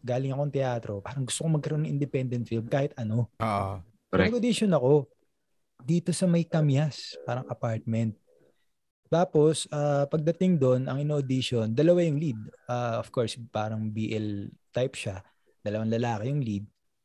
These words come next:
Speaker 1: Tapos nun, ready ako, pare. Ready ako na, ano, mag, ah, sa audition. Alam ko parang go si type eh. Eh, tinanong pa nga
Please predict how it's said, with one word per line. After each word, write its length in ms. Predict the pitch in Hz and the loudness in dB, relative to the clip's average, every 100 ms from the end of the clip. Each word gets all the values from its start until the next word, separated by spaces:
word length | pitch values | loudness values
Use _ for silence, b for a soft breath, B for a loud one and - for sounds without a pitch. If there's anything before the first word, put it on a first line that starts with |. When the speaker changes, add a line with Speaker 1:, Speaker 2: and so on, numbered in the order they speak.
| _ _ _ | _ _ _
Speaker 1:
Tapos 380 | - 190 208 - | 0 0 2 0
nun, 160 | 170 143 | 2 6
ready 360 | 214 254 240 214 | 8 6 6 4
ako, 220 | 135 151 | 6 4
pare. 680 | 156 135 127 147 143 123 - | 4 2 0 0 0 -2 -8
Ready 340 | 123 135 135 | -2 -2 2
ako 140 | 139 143 | 2 2
na, 180 | 139 139 | 0 -2
ano, 260 | 120 127 131 | 0 0 0
mag, 260 | 123 123 117 | 0 -2 -2
ah, 420 | 113 113 110 104 - _ _ _ | -4 -4 -6 -10 -14 _ _ _
sa 180 | - 151 | -4 0
audition. 360 | 143 139 160 | 2 4 4
Alam 200 | 131 143 | 4 2
ko 140 | 147 185 | 4 4
parang 300 | 156 147 139 | 4 4 4
go 200 | 127 127 | 4 2
si 160 | - | 0
type 320 | 139 139 143 - | 0 2 2 -2
eh. 160 | 92 101 _ | -8 -10 _
Eh, 300 | - 104 107 107 | -6 -4 -2 -2
tinanong 380 | - 156 156 156 | 0 2 4 2
pa 120 | 151 | 2
nga 80 | 151 | 0